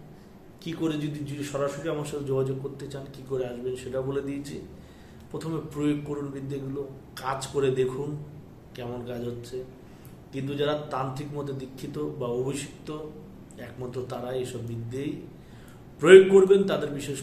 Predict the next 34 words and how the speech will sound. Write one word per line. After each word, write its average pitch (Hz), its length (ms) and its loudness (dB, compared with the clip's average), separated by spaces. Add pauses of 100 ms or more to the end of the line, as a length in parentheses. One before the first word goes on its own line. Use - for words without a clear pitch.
ক্ষতি 135 280 -6
বা 127 120 -4
হানি 120 220 -6
হবে 123 240 -2
না। 131 120 -6 (680)
যারা 139 160 4
তান্ত্রিক 135 400 -4
মতে 135 140 -6
দীক্ষিত 135 360 -8
না, 139 200 -2 (140)
কোনো 135 180 -8
অভিষিক্ত 127 380 -10
না, 127 180 -2 (920)
তারা 143 160 4
এইসব 143 300 4
বিদ্যেতে 131 300 -2
কাজ 123 260 -6
করতে 127 300 -6
গেলে 135 200 -4
এই 127 300 -2 (1120)
পজিটিভ 143 460 0
রেজাল্টের 147 420 2 (100)
পরিপ্রেক্ষিতে 139 600 -8
নেগেটিভ 123 500 -4
রেজাল্ট 139 300 -4
পাবেন 139 220 -4
এবং 127 180 -2 (160)
নিজের 120 220 -4 (680)
নানান 123 500 -2
ক্ষয়ক্ষতি 113 420 -8
হতে - 200 -12
পারে। - 180 -16
তাই 123 100 -10
সাবধান, 135 460 4